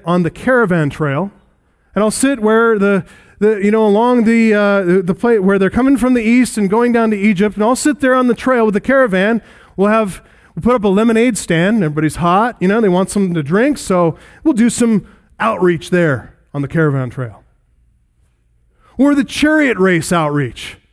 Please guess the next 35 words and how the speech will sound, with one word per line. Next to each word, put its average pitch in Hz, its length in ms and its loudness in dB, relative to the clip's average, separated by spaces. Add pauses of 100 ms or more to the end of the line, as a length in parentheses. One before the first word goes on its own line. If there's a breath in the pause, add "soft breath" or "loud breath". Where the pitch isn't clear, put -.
(140)
I 208 160 0
know, 208 160 0
there's 254 140 0
a 220 60 0
lot 220 200 0
of 185 60 -4
people 180 220 0
there. 214 400 0 (140)
Let's 202 160 -2
go 285 180 2
there. 254 420 0 (280)
Set 226 200 0
up 208 140 0
booths, 233 500 2 (280 soft breath)
hold 226 160 2
a - 20 -2
big 220 140 2
rally, 220 360 2
whatever. 220 580 0 (1500)
No, 233 240 0
Jesus 233 340 2
sent 254 220 0
them 233 100 2
out 226 120 0
to 220 60 -2
do 202 120 0
it 196 100 0
this 285 240 -2
way. 302 320 -6 (1000)
They're 262 140 2
to 294 100 2
stick - 500 -2
to 220 100 2
the 214 100 -2
plan. 240 540 0